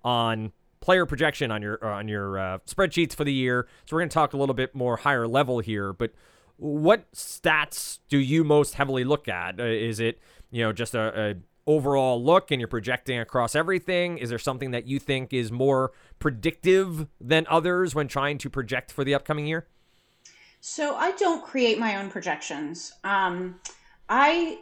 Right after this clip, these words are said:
Speaker 2: tried to do that. I actually went through the process of one off season, probably twenty seventeen or so, of trying to, from scratch, create my own projections using, um, Tanner Bell's approach. You know, he
Speaker 1: Yep.
Speaker 2: puts out some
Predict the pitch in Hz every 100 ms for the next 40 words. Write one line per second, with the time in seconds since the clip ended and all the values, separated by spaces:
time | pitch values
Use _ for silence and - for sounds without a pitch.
0 | - - 214 220 220 262 294 302 311 -
1 | 233 320 - 302 247 247 - 247 226 226
2 | 220 226 208 185 185 - 226 226 208 214
3 | 202 185 185 185 247 226 220 208 - 202
4 | 185 - 202 196 190 196 190 180 185 160
5 | 165 175 - 220 226 226 226 220 202 196
6 | - - 226 226 233 226 196 - - 214
7 | 180 202 196 190 202 208 202 208 185 180
8 | 208 214 202 196 196 185 185 175 180 262
9 | 220 190 185 190 208 208 208 - 226 220
10 | - 208 190 190 180 208 208 180 - 180
11 | 175